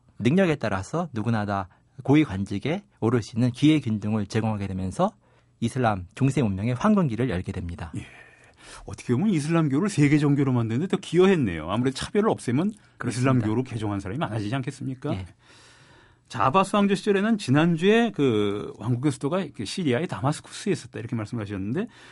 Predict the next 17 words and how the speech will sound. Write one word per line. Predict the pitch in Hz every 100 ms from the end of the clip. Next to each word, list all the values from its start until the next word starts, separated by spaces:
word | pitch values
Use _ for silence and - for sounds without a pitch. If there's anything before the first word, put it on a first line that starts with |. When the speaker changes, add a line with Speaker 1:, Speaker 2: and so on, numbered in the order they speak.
| -
Speaker 2:
지금의 | - 170 202 202
시리아 | - 208 214
다마스쿠스에서 | 185 160 160 - 165 - 151 147
중심지가 | - 156 156 135 170 -
이라크의 | 110 143 165 202 185
바그다드로 | 90 113 147 170 120 - _ _ _ _ -
옮겨지지 | 120 143 214 208 - 226
않습니까? | 202 190 170 135 160 _ _ _ _ _ -
Speaker 1:
네, | 123
바그다드로 | - 120 175 190 175 180 170
옮겨진 | 135 135 123 123
시기가 | - 117 110 190 139
이레 | 139 160
칼리프 | - 156 127 -
시대에 | - 120
이루어집니다. | 104 98 95 - 92 131 110 -
Speaker 2:
예. | 101